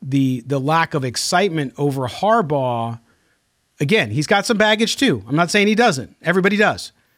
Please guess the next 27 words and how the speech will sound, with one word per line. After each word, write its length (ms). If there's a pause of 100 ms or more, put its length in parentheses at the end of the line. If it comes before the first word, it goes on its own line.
(340)
But 380 (200)
the 140
fact 340
that 100
he 100
turns 320
around 300
teams 280
so 140
quickly 440
at 120
every 260
level, 580 (800)
from 200
Division 340
three 200
college 500
to 120
the 140
N 120
F 180
L, 480 (840)
is 160
pretty 260
remarkable. 580
So, 300
so 360